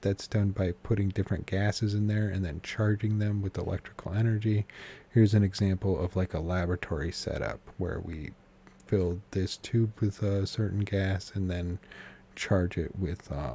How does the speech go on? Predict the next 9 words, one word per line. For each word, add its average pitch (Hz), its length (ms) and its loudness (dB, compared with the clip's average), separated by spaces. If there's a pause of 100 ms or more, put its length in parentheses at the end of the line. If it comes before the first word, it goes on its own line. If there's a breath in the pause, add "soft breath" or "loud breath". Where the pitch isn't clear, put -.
electricity, 87 720 -6
and 90 160 -6
it - 160 -6
emits, - 440 -10 (720 loud breath)
uh, 92 160 -4
photons 110 580 2
of - 120 -6
a - 20 -18
specific - 500 -8